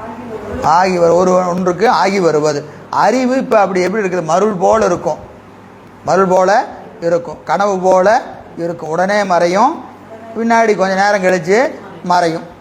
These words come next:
ஆகு பெயர். வாழ்க்கை என்புளியும்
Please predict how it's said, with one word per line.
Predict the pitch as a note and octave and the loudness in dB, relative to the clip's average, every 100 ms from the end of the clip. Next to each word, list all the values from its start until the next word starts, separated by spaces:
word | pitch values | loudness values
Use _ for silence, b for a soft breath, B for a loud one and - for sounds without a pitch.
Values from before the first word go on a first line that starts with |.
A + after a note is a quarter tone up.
| - - - - | -20 -20 -20 -12
ஆகு | C#3+ F3 D#3+ | 0 0 0
பெயர். | D3 C#3+ C#3+ - - - - - - - - - - - - - - - - C#3 | -2 -2 -2 -4 -14 -18 -20 -20 -20 -20 -20 -20 -20 -20 -20 -20 -18 -18 -10 -2
வாழ்க்கை | D#3 F#3+ A#3 F#3 - B3 A#3 | 2 2 0 -2 -2 0 0
என்புளியும் | G#3 G#3+ G#3 F#3+ F#3 F3+ | -2 -2 -2 -2 -2 -4